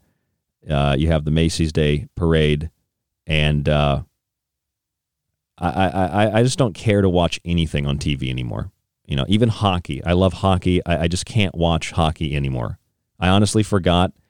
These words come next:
that there was even N H L hockey until, was it last Friday night? Uh,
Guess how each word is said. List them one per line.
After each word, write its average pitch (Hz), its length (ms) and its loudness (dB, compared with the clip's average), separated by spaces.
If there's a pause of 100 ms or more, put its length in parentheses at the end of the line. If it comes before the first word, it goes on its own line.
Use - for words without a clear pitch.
(460)
that 85 260 2 (220)
there 92 120 4
was 85 180 2
even 80 300 2
N 82 140 0
H 78 160 0
L 73 100 -2
hockey 71 400 -6 (180)
until, 82 540 0 (920)
was 82 140 -2
it 82 60 0
last 92 260 2
Friday 90 320 2
night? 85 320 2 (1000)
Uh, 73 440 0